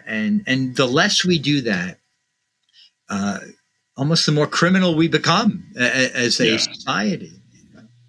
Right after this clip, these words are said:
Speaker 2: Yeah. Yeah. Yeah, we can't, we can't continue doing this. We haven't, we haven't done this and gotten away with it. We've already suffered,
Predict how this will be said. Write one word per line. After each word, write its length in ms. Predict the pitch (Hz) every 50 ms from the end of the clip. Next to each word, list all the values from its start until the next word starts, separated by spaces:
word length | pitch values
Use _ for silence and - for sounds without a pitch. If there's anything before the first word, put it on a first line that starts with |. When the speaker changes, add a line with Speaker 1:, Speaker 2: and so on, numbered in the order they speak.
| _ _ - -
Speaker 2:
Yeah. 200 | - - - - - - - _ _ _ _ _ _ _ -
Yeah. 220 | - 69 - - - - _ _ _ _ _ - - - - - - - -
Yeah, 160 | 95 82 76
we 120 | 78 90 90
can't, 340 | - - 85 71 69 - - 98
we 80 | 101 82
can't 280 | - - 82 - - -
continue 420 | 78 - - 85 78 73 71 69
doing 240 | - 76 73 71 71
this. 160 | 73 73 -
We 80 | 98 -
haven't, 460 | - 92 85 78 78 78 76 73 - - 104
we 140 | 101 95 87
haven't 400 | - - 98 87 85 82 78 76
done 220 | 85 78 73 71
this 180 | 71 71 - -
and 140 | 80 80 80
gotten 260 | 78 73 73 76 73
away 260 | 69 69 71 69 73
with 160 | 76 82 80
it. 220 | 78 69 69 - 98
We've 180 | 95 85 80
already 640 | 80 76 73 73 78 87 78 73 76 73 71 - - -
suffered, 540 | - - 85 76 - 87 85 80 78 -